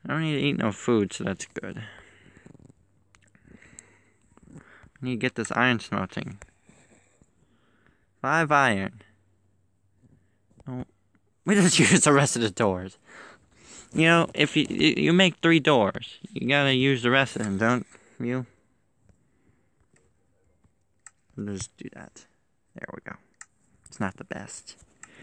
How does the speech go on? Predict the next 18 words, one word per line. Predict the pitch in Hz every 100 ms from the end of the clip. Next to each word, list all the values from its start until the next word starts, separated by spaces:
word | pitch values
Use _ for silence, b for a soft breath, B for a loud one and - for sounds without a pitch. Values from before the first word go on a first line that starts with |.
| B B -
This | 160
is | 165
the | 139 135
ugliest | 160 147 151 -
house | 139 135
I | 127
have. | 123 120 104 98 - _ _ _ _ _ _ _ _ b b b -
Now | -
we | 135
got | 139 123
one | 135 180
iron | - 156 151 151
ingot. | 131 110 117 - - _ _ _ - _ _ _ _ _ _ _ b b b b b b b b b - _ _ -
Two | 117
iron | 107 101 104
ingot. | 107 131 160 185 - b b b b b b b _ _ _ _ _ _ _ _ _ _ _ _ _ _ _ _ _ _ _ _ _ _ _ - _ _ _ _ _ _ _ _ _ _ _ -
Um, | 117 117
hello? | 113 127 180 180 147 147